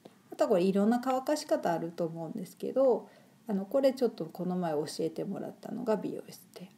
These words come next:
熱い風と冷たい風を交互にすると、こう、ツヤとかが出やすいっていうことで、あの、ゆ-、教えてもらったので、それをやったりしています。はい。まあ、今日はね、シャンプーについて、あ、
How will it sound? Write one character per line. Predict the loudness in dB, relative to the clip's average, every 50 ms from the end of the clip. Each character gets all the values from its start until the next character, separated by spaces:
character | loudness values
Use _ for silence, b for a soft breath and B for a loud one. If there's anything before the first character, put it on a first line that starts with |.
| _ _
熱 | -4 -4 -4 -4 -2 -2 0 0
い | 0 0 -2 -6 -10 _ _ _ _ _ _ -20 -18 -16 -16 -16 -16 _ -20 -20 -20 -20 _
風 | -8 -6 -4 -2 -2 -4 -2
と | 0 2 2 2 2 2 2
冷 | 2 2 4
た | 2 2 0
い | 0
風 | 0 2 6 8 8
を | 8 6
交 | 4 2 4 6 6
互 | 6 6
に | 4 2
す | -2 0 0 0
る | 0 2
と、 | 2 0 2
こ | 2 0
う、 | -2
ツ | -2 -2 0 2
ヤ | 4 4 2
と | 2 -2 -4
か | -4 -4 -6
が | -6 -8 -10 -6
出 | -2 0 0
や | 0 0 -2
す | -6 -8 -10
い | -10
っ | -10
て | -10 -12 -12 -12
い | -12 -12
う |
こ | -14 -14 -14
と | -14 -14 -6
で、 | 0 2 2 2 0 -2 B B B B B B B B B
あ | -12 -10 -8
の、 | -4 -4
ゆ-、 | -2 -4 -4 -6
教 | -8 -8 -6 -4
え | -4 -4
て | -4 -4
も | -6 -6
ら | -6 -8
っ | -8 -10
た | -10 -8 -6
の | -6
で、 | -6 -6
そ | -6 -6 -6
れ | -4 -4
を | -4
や | -4 -6 -8
っ | -10 -12 -12
た | -10 -8
り | -8 -8
し | -10 -12
て | -14 -16 -18
い | -14 -10 -6
ま | -4 -4 -4
す。 | -4 -6 -10 -14 -16 -16 -18 -20 -20 -20 _ _ _ _ _ _ _ _ _ _ _
は | -12 -10 -10
い。 | -10 -10 -12 -18 B B B B B B B B B B
ま | -6 -6
あ、 |
今 | -4 -2
日 | -2
は | 0 0 0 0
ね、 | -2 -6
シ | -8 -8
ャ | -4 -2
ン | -2 0
プ | 4 6 6 6
ー |
に | 6 4 0
つ | -2 -2 -2
い | -2 -2
て、 | -4 -10 -16 -18 -20 -18 _ -4
あ、 | -4 -2 -4